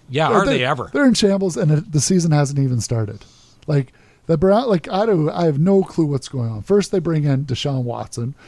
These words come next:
Speaker 2: who's got, what, twenty-two?
Speaker 1: Twenty-two outstanding ch-, civil charges against
Speaker 2: Yes.
Speaker 1: him, and they were gonna indict him again
Speaker 2: Yeah.
Speaker 1: yesterday in a,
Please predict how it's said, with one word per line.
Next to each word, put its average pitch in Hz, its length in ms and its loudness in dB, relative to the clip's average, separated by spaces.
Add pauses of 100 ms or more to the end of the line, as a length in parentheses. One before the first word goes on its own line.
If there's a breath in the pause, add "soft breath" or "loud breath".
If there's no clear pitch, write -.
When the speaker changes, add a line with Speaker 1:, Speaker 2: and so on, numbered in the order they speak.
(140 loud breath)
Speaker 2:
who's 170 320 0
got, 135 300 -6
what, 127 240 -10
twenty-two? 175 800 -2
Speaker 1:
Twenty-two 196 520 0
outstanding 160 640 -4
ch-, - 160 -10
civil 143 280 -6
charges 120 460 -6
against 120 320 -2
Speaker 2:
Yes. 131 80 -8
Speaker 1:
him, - 40 -6
and 135 80 -6
they 156 60 -2
were 160 80 -6
gonna 220 160 0
indict 175 320 0
him 151 80 -6
again 139 320 -4
Speaker 2:
Yeah. 131 120 -4
Speaker 1:
yesterday 120 360 -6
in 113 80 -8
a, 110 160 -8